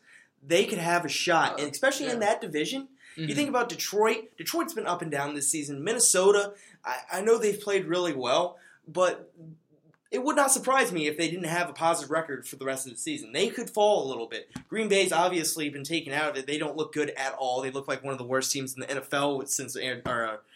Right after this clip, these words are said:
Speaker 1: uh, Aaron Rodgers has been gone. And the Bears, they have that defense that's playing so well and under the radar.
Speaker 2: Mm-hmm.
Speaker 1: They also have that great run game with Tariq Cohen and
Speaker 2: Oh,
Speaker 1: Jordan
Speaker 2: Jordan
Speaker 1: Howard have been
Speaker 2: unreal.
Speaker 1: great.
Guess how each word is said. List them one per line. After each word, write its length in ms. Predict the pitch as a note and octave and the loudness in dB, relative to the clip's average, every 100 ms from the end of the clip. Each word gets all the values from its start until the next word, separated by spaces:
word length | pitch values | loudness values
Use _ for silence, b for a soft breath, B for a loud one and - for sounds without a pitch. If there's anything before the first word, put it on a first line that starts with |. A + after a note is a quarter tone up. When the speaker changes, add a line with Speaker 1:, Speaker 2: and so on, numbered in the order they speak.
| B _ | B _
Speaker 1:
uh, 360 | - A#2 A2 G#2+ - _ _ _ _ - - | -2 0 0 -4 -10 _ _ _ _ -10 -2
Aaron 200 | D3+ D3+ | 0 2
Rodgers 420 | C#3+ C#3+ C#3 B2 | 4 4 2 -8
has 160 | A#2+ - | -12 -12
been 200 | B2 A#2 | -10 -6
gone. 260 | A#2 A#2+ B B B _ | -6 -6 B B B _
And 100 | C#3+ | -8
the 40 | C#3+ | -4
Bears, 440 | D#3+ B3+ D4+ C#4+ | 2 4 4 0
they 160 | F3+ A3 | -2 -2
have 260 | G#3+ B3 D4 | -2 -2 0
that 200 | G3+ - | 0 0
defense 380 | A3+ - C3+ | -8 -6 -6
that's 140 | D3 - | -4 -6
playing 280 | G3 G3+ D#3 | -4 -6 -4
so 340 | - A#3 A#3 | -2 0 4
well 300 | G3+ G#3+ D#3 | 6 8 6
and 80 | C#3 | 0
under 260 | D3+ C#3+ C3+ | -2 -4 -4
the 80 | B2+ | 0
radar. 440 | D#3+ C#3+ A2+ A2 - | 0 0 -2 -4 -10
Speaker 2:
Mm-hmm. 220 | D3+ C#3+ C3+ | -10 -8 -4
Speaker 1:
They 80 | |
also 160 | G#3 A3+ | 0 0
have 80 | G3 | 0
that 140 | E3+ | -4
great 280 | - E3 G#3 | -2 -2 0
run 220 | D#3+ F#3 | -2 -4
game 240 | E3+ E3 D3 | -4 -6 -8
with 240 | A#2+ - | -12 -14
Tariq 320 | - D#3+ D#3+ D#3+ | -8 -4 -4 -4
Cohen 380 | D#3 F3+ F#3+ F#3 | -4 -2 -4 -8
and 280 | C3+ A#2+ A#2 | -10 -10 -14
Speaker 2:
Oh, 40 | - - | -20 -10
Speaker 1:
Jordan 260 | D#3+ E3+ D3+ | -2 -2 0
Speaker 2:
Jordan 60 | |
Speaker 1:
Howard 360 | C3+ C3+ E3 E3 | 2 4 4 2
have 80 | D#3+ | -2
been 100 | C#3 | -4
Speaker 2:
unreal. 140 | - | 0
Speaker 1:
great. 260 | D#3 F3 | 2 0